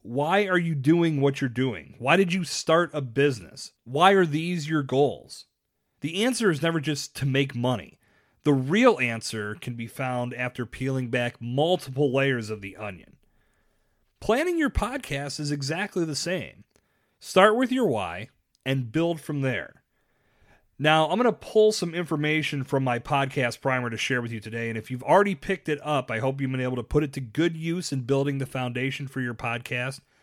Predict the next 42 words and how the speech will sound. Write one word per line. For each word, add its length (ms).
and 320
what 100
I 100
talk 260
about 200
today 240
is 140
gonna 160
serve 400
as 180
a 60
bit 220
of 100
a 60
refresher 520
for 240
you. 160
If 140
you 100
haven't 400
grabbed 280
your 80
podcast 540
primer 320
yet, 240
visit 260
jason 320
sircone 420
dot 200
com 340
slash 400
podcast 580
primer 320
to 60
learn 300
more, 300
and 120
you 100
can 200
get 260
yours 360
delivered 600